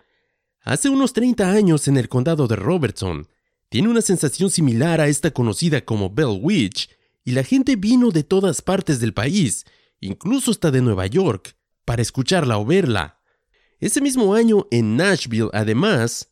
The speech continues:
fue sede de la exposición del centenario.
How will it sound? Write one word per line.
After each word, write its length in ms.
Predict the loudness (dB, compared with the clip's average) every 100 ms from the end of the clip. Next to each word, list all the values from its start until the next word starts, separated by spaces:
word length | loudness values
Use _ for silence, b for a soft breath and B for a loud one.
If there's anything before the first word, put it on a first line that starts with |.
| _
fue 280 | -6 -2 0
sede 340 | 0 0 0
de 100 | 2
la 80 | 0
exposición 600 | -2 -4 -4 -2 -2 0
del 140 | 0
centenario. 760 | -2 -2 0 0 0 0 -4